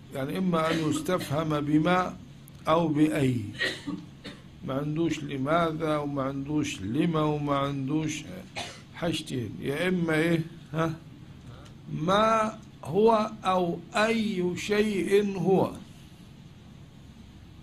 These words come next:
يبقى إذن السؤال بأي، ها؟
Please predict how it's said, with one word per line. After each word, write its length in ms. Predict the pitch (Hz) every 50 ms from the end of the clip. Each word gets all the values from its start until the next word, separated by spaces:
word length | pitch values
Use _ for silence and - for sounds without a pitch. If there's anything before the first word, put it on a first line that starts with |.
| - - - - - - - - - - - - - - - - - - - - - - - - - - - - -
يبقى 380 | - 156 156 151 156 165 170 185
إذن 400 | 196 185 180 170 147 127 117 90 - - - - -
السؤال 640 | 147 135 - - - - 165 175 185 196 196 185 170
بأي، 720 | 156 151 160 160 165 160 185 180 185 180 175 151 147 143 123
ها؟ 260 | 123 151 156 - -